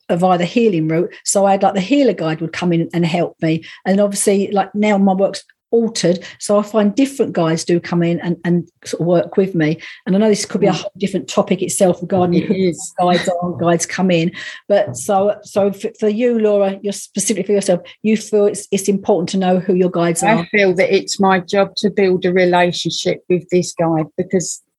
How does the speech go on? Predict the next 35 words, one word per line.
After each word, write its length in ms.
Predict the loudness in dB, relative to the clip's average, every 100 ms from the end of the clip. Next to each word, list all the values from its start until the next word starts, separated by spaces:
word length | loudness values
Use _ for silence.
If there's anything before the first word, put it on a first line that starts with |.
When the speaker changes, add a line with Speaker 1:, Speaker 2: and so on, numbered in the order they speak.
| -2
Speaker 2:
this 280 | -2 0 0
lovely 420 | 2 2 2 2
energy 400 | 2 2 0 0
has 140 | 0 -6 -2
come 220 | 0 0
through 460 | 0 0 0 -2 -10 _ _ _ -6
to 140 | -2 0
work 300 | 2 0 0
with 240 | -4 -2 0
me, 380 | 0 0 -4 -12 _
and 160 | -2 -2
it's 180 | -4 -2
my 160 | 0
duty 460 | 0 -2 -2 -2 -4
to 160 | -4 0
know 240 | 2 2 0
more 280 | 0 0 0
about 320 | -2 -2 -2 -2
them 180 | 0
and 220 | 0 -2 0
why 360 | 0 0 -2 -6 _ -4
they're 140 | -4
here 300 | -4 -4 -4 -4
to 100 | -4
work 240 | -4 -6
with 120 | -10 -4
me. 280 | -2 -2 -6 _ _ _ -6
Speaker 1:
Yeah. 220 | -6 -6 -12 -8 0
Speaker 2:
Why 220 | 2 2
them? 400 | 2 0 -2 -4
Why 200 | 0 2
me? 340 | 2 0 -4 -8 -6
You 80 | -2
know? 320 | 0 -2 -6 _ _ _ _ _
Speaker 1:
Yeah. 200 | -6 -6